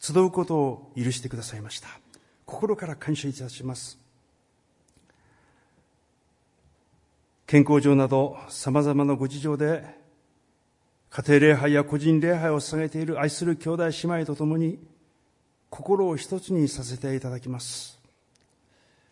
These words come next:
エルサレム教会から始まりました聖霊の御業は、今や地の果てにまで及びつつあり、多くの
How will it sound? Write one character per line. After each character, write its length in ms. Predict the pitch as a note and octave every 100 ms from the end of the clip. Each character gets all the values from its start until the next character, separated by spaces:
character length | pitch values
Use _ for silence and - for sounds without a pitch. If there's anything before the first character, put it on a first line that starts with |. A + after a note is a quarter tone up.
| _ _ _ _ _ _ _ _ _ _ _ _
エ 60 | -
ル 60 | C3
サ 140 | D3
レ 40 | C#3
ム 120 | C#3
教 220 | D3 D3
会 180 | D3 D3
か 100 | D3
ら 80 | C#3
始 160 | D3
ま 100 | D3
り 80 | D3
ま 100 | D#3
し 80 | D3+
た 320 | D#3 D3 C#3
聖 320 | - - D3+ D#3
霊 140 | D#3
の 100 | D#3
御 60 | D#3
業 300 | D#3+ D3 D#3+
は、 200 | F3 F3+ - -
今 220 | D#3+ E3+
や 160 | D#3
地 200 | D3 -
の 140 | G3 E3
果 140 | D#3
て 140 | E3 F3+
に 80 |
ま 140 | F#3 E3+
で 80 | D3+
及 300 | C#3+ D#3+ E3
び 100 | E3
つ 120 | -
つ 100 | D3+
あ 60 |
り、 160 | D#3 E3 - - _ _ _ _ _ _ _ -
多 300 | C#3 F3 F#3+
く 160 | -
の 340 | G#3 G3 D#3